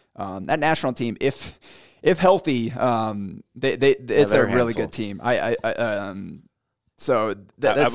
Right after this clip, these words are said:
Speaker 1: seventeen.
Speaker 2: watched, I watched the seventeens all weekend over at the Adidas Championship, and Root changes them dramatically.
Speaker 1: Yeah.
Speaker 2: I, I really liked,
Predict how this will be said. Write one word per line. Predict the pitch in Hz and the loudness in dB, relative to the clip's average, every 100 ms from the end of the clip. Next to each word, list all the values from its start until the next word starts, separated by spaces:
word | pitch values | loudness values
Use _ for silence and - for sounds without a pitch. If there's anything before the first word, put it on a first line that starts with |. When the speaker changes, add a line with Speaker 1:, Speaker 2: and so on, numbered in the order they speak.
| 127 | 0
Speaker 1:
seventeen. | 113 117 | -2 2
Speaker 2:
watched, | 131 104 - | 2 0 -4
I | 107 | -2
watched | 120 131 - | 0 0 -2
the | 107 | -6
seventeens | - 110 101 113 107 98 | -4 -4 -6 -8 -6 -4
all | 98 | -4
weekend | 95 104 107 95 | -4 -6 -6 -8
over | 92 98 | -6 -6
at | 92 | -6
the | 101 | -8
Adidas | 92 101 95 - | -8 -8 -8 -8
Championship, | 101 98 101 87 - 92 98 | -8 -10 -12 -10 -10 -10 -10
and | 92 | -10
Root | 117 160 | -8 -8
changes | - 120 113 110 101 90 | -6 -6 -6 -6 -8 -8
them | 101 98 98 92 _ | -8 -6 -8 -12 _
dramatically. | 90 92 90 85 78 - - _ | -14 -10 -8 -10 -12 -20 -20 _
Speaker 1:
Yeah. | - 120 _ _ | -18 -18 _ _
Speaker 2:
I, | 104 | -8
I | 85 110 | -2 -2
really | 98 104 113 113 | -2 -2 -2 0
liked, | 101 104 101 101 - - | -2 -2 -2 -4 -12 -20